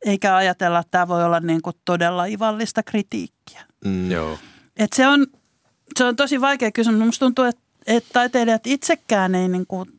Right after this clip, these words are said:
Speaker 1: tai tekijät aina ymmärrä, että, että joku satiiri ei oo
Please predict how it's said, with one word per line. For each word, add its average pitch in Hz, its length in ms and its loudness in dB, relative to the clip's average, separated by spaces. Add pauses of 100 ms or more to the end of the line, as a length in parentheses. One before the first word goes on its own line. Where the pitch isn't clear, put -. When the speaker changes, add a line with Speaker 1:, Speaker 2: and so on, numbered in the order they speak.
(220)
Speaker 1:
tai 185 140 0
tekijät 190 500 -2
aina 190 240 0
ymmärrä, 185 460 -2
että, 175 340 -6 (920)
että 202 220 0
joku 196 160 -4
satiiri 175 760 -2 (200)
ei 226 500 0
oo 190 580 0